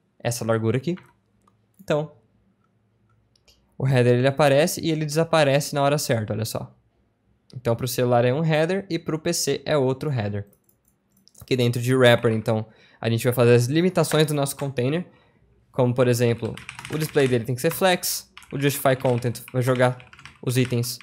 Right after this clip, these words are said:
bem distantes um do outro, um vai chutar o outro, vai ficar um pra esquerda e um pra direita, olha só, o ícone do LinkedIn ficou pra cá. Além disso, então, o flex vai ser um, porque aí eu quero que esse componente consuma o máximo de espaço que ele conseguir. O max width dele vai ser mil cento e vinte e oito pixels,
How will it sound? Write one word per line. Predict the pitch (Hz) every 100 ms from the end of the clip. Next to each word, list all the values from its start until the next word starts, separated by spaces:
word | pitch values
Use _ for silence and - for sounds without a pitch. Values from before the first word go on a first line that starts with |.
| - -
bem | 123 147
distantes | 156 135 - 135 175 131
um | 123
do | 113 113
outro, | 147 131
um | 139
vai | 135
chutar | 123 135
o | 123
outro, | 131 127
vai | 117
ficar | 110 120
um | 120
pra | 113
esquerda | 117 - 120
e | 113
um |
pra | 117
direita, | 120 117 147 117
olha | 113
só, | - 104
o | 110
ícone | 113 117 113
do |
LinkedIn | 110 113 113
ficou | 113 -
pra | 120 123
cá. | 139 143 - _ _ - - - _ -
Além | - 143
disso, | 127 123 127
então, | 127 123 127
o |
flex | - 135 120 123
vai | 123 123
ser | - 120 -
um, | 147 196 - -
porque | 120 120
aí | 120
eu | 117
quero | 117 117
que | -
esse | 123
componente | - 117 120 117
consuma | - 120 - 120
o | 120
máximo | 131 139 123
de | 120
espaço | 127 117
que | -
ele | 131
conseguir. | 151 156 156 160 - - - -
O | 156
max | 151 147 - -
width | 131 127 135
dele | 123 123 117
vai | 113
ser | 117 120
mil | 127 147 151
cento | - 131 117
e | 117
vinte | 120
e | 123
oito | 113 -
pixels, | - 139 - 180